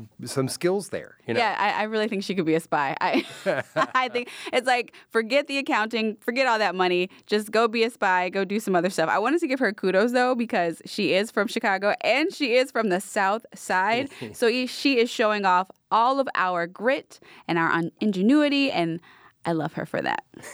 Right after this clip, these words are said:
Speaker 1: <laughs> You know, and, um, the structure of her story, so we teach story tru-, structure as part of our
Speaker 2: Yes.
Speaker 1: workshops for, for storytelling, and it was good. It was, she,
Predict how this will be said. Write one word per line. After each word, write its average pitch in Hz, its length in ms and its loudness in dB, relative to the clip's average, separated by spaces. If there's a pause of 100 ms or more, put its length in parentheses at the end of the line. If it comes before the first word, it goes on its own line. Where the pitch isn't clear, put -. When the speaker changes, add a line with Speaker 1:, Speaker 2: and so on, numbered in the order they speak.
(120)
Speaker 1:
<laughs> - 220 -6 (240)
You 202 100 4
know, 202 140 2
and, 185 260 0
um, 156 260 0 (580)
the 143 240 0
structure 190 560 -2
of 175 100 0
her 185 120 2
story, 175 280 0
so 139 140 -6
we 123 80 0
teach 127 360 -4
story 131 380 0
tru-, 127 240 -2 (100)
structure 131 520 -2
as 107 120 -2
part 113 240 -2
of 107 140 -2
our 101 260 -2 (140)
Speaker 2:
Yes. 175 240 -4
Speaker 1:
workshops 120 500 -2
for, 104 220 -4
for - 160 -6
storytelling, 120 500 -2 (240)
and 135 140 0
it 151 60 -2
was 147 140 0
good. 117 240 -2
It 92 100 -14
was, 117 200 -8
she, 135 340 0